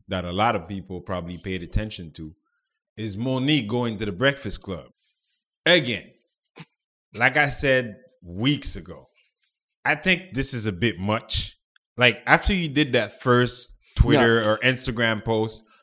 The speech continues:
Speaker 1: you could have left it at that and it would have been fine because all this stuff that you're doing is not getting you a bigger deal.
Speaker 2: The
Speaker 1: It's
Speaker 2: more
Speaker 1: not
Speaker 2: she speaks, the more she sounds wrong. The
Speaker 1: The
Speaker 2: worse
Speaker 1: more
Speaker 2: it, the worse it gets for her.
Speaker 1: I
Speaker 2: Tell me
Speaker 1: don't feel that way.
Speaker 2: Because she showed multiple times that she doesn't know what the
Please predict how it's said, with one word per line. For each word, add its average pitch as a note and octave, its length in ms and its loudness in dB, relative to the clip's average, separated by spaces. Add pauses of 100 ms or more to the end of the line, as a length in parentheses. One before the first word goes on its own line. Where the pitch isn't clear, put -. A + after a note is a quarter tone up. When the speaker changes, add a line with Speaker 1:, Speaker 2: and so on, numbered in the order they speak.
(140)
Speaker 1:
you C3+ 100 -4
could E3 160 2
have D3 120 2
left C3+ 260 2
it B2 80 0
at G2 220 0
that A#2+ 260 2 (600)
and A#2 100 2
it A#2 40 2
would A2+ 100 2
have A2 60 -4
been G#2+ 180 -2
fine G#2 300 0
because G2 440 -2 (320)
all C3+ 140 6
this C3 160 0
stuff C3+ 260 2
that G2+ 120 0
you're G2+ 140 -2
doing G#2+ 280 -2
is F#2 160 -8
not G2+ 340 -2
getting F#2+ 280 -6
you F2+ 120 -8
a D#2+ 60 -10
bigger D#2+ 240 -12
deal. F#2+ 380 -10
Speaker 2:
The B2 80 -4
Speaker 1:
It's C3+ 60 -4
Speaker 2:
more A3 120 -2
Speaker 1:
not A3+ 120 0
Speaker 2:
she F3+ 60 0
speaks, F3+ 380 -6
the B2+ 100 -6
more A#2+ 240 -4
she A#2 220 -8
sounds A2 520 -10
wrong. G2+ 360 -8
The G2+ 100 -8
Speaker 1:
The A2 120 2
Speaker 2:
worse B2 100 2
Speaker 1:
more C#3 140 2
Speaker 2:
it, - 160 -12
the A#2+ 80 -4
worse B2+ 260 -2
it A#2 60 -4
gets G#2 260 -4
for F2 100 -14
her. E2 180 -8 (460)
Speaker 1:
I C3+ 60 2
Speaker 2:
Tell C#3 80 4
me C3+ 80 4
Speaker 1:
don't A2+ 100 -4
feel G2 140 -6
that E2+ 180 -8
way. E2+ 200 -12 (180)
Speaker 2:
Because D3 360 2
she - 220 -2
showed F#3 260 0
multiple D3+ 480 2
times C#3+ 280 -2
that A#2+ 100 0
she - 100 -4
doesn't C#3+ 140 -2
know B2+ 60 0
what - 120 -4
the G#2+ 80 -4